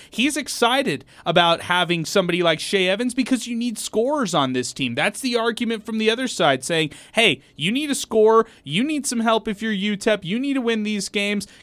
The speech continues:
get all the help that you can get. Forget what anybody else says, bring in all the help that you, that you want at this point."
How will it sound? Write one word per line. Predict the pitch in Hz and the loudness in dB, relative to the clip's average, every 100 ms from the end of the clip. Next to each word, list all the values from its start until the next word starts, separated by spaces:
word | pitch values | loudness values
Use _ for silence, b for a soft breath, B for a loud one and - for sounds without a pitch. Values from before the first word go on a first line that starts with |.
| - | 2
get | 214 - | 2 4
all | 208 | 4
the | 233 226 | 6 4
help | 226 233 | 4 -2
that | 233 - | -6 -4
you | 240 | -6
can | 233 | -4
get. | 220 254 180 135 | 0 2 0 -2
Forget | - 190 208 | -4 2 2
what | 226 226 | 4 4
anybody | 220 226 214 214 | 4 2 0 2
else | 208 247 | 2 0
says, | - 190 196 190 B - | 0 2 2 0 B 0
bring | 185 214 | 2 4
in | 214 214 208 | 4 2 2
all | 202 | 2
the | 208 202 | 2 2
help | 220 214 | 2 0
that | 214 - | -4 -2
you, | 214 202 | -4 -2
that | 175 190 | -2 -2
you | 214 | -4
want | 185 180 233 214 | -2 -2 -2 -2
at | 196 | -2
this | 196 196 | -4 -4
point." | - 220 202 113 | -6 -2 -2 -4